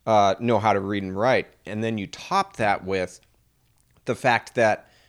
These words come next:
um, most of these dialects don't even have an alphabet. So there's certain sounds,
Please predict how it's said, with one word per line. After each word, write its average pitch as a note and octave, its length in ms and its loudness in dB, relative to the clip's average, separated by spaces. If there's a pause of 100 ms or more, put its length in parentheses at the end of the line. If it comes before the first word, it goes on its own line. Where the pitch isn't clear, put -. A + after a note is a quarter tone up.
(260)
um, G#2+ 500 -2
most A#2+ 840 0
of G#2+ 240 0
these G#2 600 -4 (240)
dialects B2 520 0
don't A#2 220 0
even G#2 180 -4
have G2+ 400 -2 (120)
an G2+ 100 -4
alphabet. F2+ 600 -4 (460)
So G#2 680 2 (260)
there's A2 520 2
certain - 360 -4
sounds, C3+ 800 -2